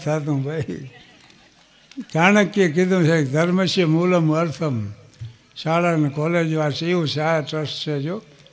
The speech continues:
એકસો ને પંદર college સંસ્થાઓ એના હાલે છે, એની રકમ રૂપિયાથી. ત્રીસ તારીખે અમારા બેયનો કાર્યક્રમ છે, auditorium નવું થયું એમાં.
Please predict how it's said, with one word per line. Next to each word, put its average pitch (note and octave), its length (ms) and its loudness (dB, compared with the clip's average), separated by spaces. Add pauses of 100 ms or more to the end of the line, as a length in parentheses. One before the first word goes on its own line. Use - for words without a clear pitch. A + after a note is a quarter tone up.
(100)
એકસો F3 340 -2
ને D#3+ 120 2
પંદર F3+ 440 0
college D#3+ 520 -4 (460)
સંસ્થાઓ F#3 500 0
એના F3+ 320 2 (720)
હાલે D#3+ 300 0
છે, A2 360 -12 (320)
એની E3+ 360 0
રકમ D#3+ 360 -4
રૂપિયાથી. D#3+ 760 -4 (880)
ત્રીસ F#3+ 360 0
તારીખે F#3 360 2
અમારા F3+ 300 2
બેયનો F#3+ 380 2
કાર્યક્રમ E3+ 560 -2
છે, B3 200 -4 (480)
auditorium D#3+ 640 0
નવું D3+ 380 0
થયું C#3 280 -4
એમાં. A#2 340 -8